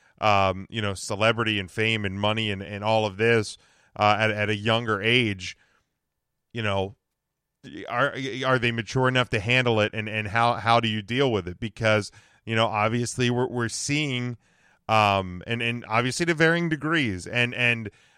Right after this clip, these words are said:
I mean, what I know legally speaking, Ezekiel Elliott has never been convicted of anything. Um, is there, you know, where there's smoke, there's fire? Possibly. Um, and, and I said from the beginning, when, when,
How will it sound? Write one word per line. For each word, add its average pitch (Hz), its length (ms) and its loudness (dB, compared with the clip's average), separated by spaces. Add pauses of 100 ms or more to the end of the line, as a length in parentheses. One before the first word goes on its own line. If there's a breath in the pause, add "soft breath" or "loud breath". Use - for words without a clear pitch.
(100)
I 113 60 -4
mean, 113 300 -2 (220)
what 123 260 2
I 143 120 4
know 135 200 4
legally 151 520 2
speaking, 156 520 0
Ezekiel 120 400 -2
Elliott 120 280 4
has 104 120 -4
never 110 220 2
been 107 160 -4
convicted 104 400 -4
of 95 120 -2
anything. 90 400 -10 (360 soft breath)
Um, 101 480 0
is 101 260 -10
there, 113 440 2 (720)
you 117 100 -6
know, 107 120 0
where 113 160 2
there's 110 220 -2
smoke, 120 320 -2
there's 127 200 -4
fire? 131 420 -4
Possibly. 110 760 -6 (680 soft breath)
Um, 95 680 2
and, 113 200 -2
and 117 120 0
I 143 120 4
said 185 260 -2
from 175 100 -4
the 151 100 0
beginning, 110 540 -2 (680)
when, 113 420 2
when, 107 360 -4